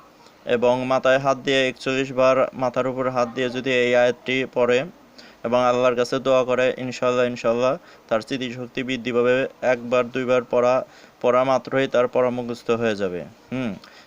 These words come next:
এবং এই আয়াতটি প্রত্যেক নামাজের পরে একচল্লিশ বার পড়ে আল্লাহর কাছে দোয়া করতে হবে। আহ, ইনশাআল্লাহ, ইনশাআল্লাহ তার স্মৃতিশক্তি বৃদ্ধি পাবে, পড়ার দিকে মনোযোগী বাড়বে,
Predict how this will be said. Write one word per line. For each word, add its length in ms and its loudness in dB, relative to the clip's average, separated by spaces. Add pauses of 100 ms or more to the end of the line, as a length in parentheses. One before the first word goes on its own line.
(160)
এবং 320 2 (420)
এই 200 2
আয়াতটি 340 2
প্রত্যেক 440 -2
নামাজের 400 0
পরে 280 2
একচল্লিশ 380 -4
বার 220 0
পড়ে 220 0
আল্লাহর 320 2
কাছে 220 -4
দোয়া 220 0
করতে 300 -4
হবে। 340 0 (640)
আহ, 300 0
ইনশাআল্লাহ, 520 0
ইনশাআল্লাহ 600 2 (440)
তার 300 4
স্মৃতিশক্তি 640 -4
বৃদ্ধি 320 -4
পাবে, 420 2 (320)
পড়ার 320 4
দিকে 180 0
মনোযোগী 500 -2
বাড়বে, 460 2